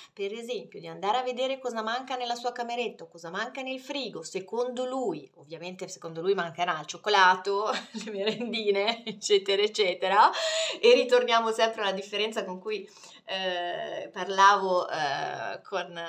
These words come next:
con del-, degli amici coetanei, appunto noi avevamo pane e marmellata, michetta e marmellata, piuttosto che la fettina, la tavoletta di cioccolato nel pane, eccetera, eccetera, mentre adesso per velocità molto spesso si danno quelle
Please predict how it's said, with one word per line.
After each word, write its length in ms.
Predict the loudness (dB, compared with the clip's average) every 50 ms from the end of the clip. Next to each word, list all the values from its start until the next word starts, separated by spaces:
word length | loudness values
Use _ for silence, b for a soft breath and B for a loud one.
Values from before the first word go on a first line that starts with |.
| -10 -12 -14
con 200 | -12 -12 -12 -10
del-, 320 | -6 -6 -6 -6 -6 -10 -12
degli 260 | -12 -10 -10 -8 -8
amici 720 | -10 -8 -6 -6 -4 -4 -4 -4 -6 -6 -8 -8 -10 -12
coetanei, 580 | -12 -12 -12 -12 -8 0 2 2 2 2 -2 -10
appunto 380 | -14 -14 -14 -16 -16 -14 -16 -14
noi 160 | -10 -8 -8
avevamo 640 | -6 -4 -4 -2 -2 -2 -2 -4 -6 -10 -12 -12 -8
pane 280 | -4 -4 -4 -4 -4
e 40 | -8
marmellata, 840 | -10 -10 -10 -8 -6 -4 -2 2 2 4 4 2 0 0 0 0 0 0
michetta 760 | -2 -8 -6 -2 0 0 0 -2 -10 _ -14 -12 -12 -10 -10
e 120 | -10 -10
marmellata, 880 | -10 -12 -12 -10 -10 -8 -4 0 4 6 6 6 6 2 0 -2 -4 -4
piuttosto 540 | -6 -10 -14 -12 -12 -12 -12 -12 -16 -16 -10
che 160 | -8 -8 -6
la 400 | -6 -6 -6 -4 -4 -6 -8 -8
fettina, 420 | -12 -14 -14 -10 -10 -8 -8 -8 -6
la 280 | -2 -2 0 0 -2 -4 B B B B
tavoletta 460 | -10 -10 -6 -6 -4 -6 -6 -6 -6 -8
di 120 | -8 -8
cioccolato 580 | -10 -10 -10 -4 0 2 2 2 2 0 -4 -8
nel 200 | -8 -8 -6 -4
pane, 280 | -2 -2 -2 -4 -8
eccetera, 360 | -12 -12 -12 -10 -8 -6 -6
eccetera, 460 | -6 -6 -6 -8 -8 -6 -4 -4 -4 -4
mentre 260 | -4 -8 -10 -6 -4
adesso 520 | -4 -4 -4 -4 -6 -6 -6 -6 -10 -18 _ _ _ -20 _ _ _ _ _
per 320 | -4 -2 -2 -2 -2 -4
velocità 920 | -4 -2 -2 -2 -2 -2 -2 -6 -6 -8 -6 -2 0 2 2 2 0 -2 -6
molto 280 | -10 -12 -10 -10 -10 -12
spesso 400 | -12 -8 -8 -8 -8 -6 -10 -12
si 140 | -10 -8 -6
danno 320 | -6 -6 -6 -6 -10 -10
quelle 480 | -10 -12 -10 -10 -12 -10 -10 -10 -10